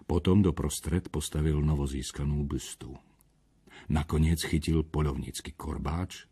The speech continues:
a zasadil ostrý úder Napoleonovi na temeno. Socha sa rozbila na kúsky a Holmes sa dychtivo sklonil nad úlomky.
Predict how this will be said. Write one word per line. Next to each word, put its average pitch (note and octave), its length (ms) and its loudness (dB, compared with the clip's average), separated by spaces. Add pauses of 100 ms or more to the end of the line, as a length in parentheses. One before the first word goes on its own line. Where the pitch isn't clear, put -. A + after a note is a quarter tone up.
(300)
a D2 160 -6
zasadil D2 640 -4 (160)
ostrý F#2+ 720 0
úder D2 400 -2
Napoleonovi C#2+ 800 -2
na C#2 80 -2
temeno. - 400 -10 (720)
Socha - 480 0
sa C#2 240 -8
rozbila D#2 400 0
na C2 80 -4
kúsky - 480 -12 (720)
a D#2 240 -4
Holmes G2 400 2
sa D#2 80 -4
dychtivo D2+ 720 -2
sklonil D#2+ 480 -2
nad D2 160 -4
úlomky. C#2 560 -10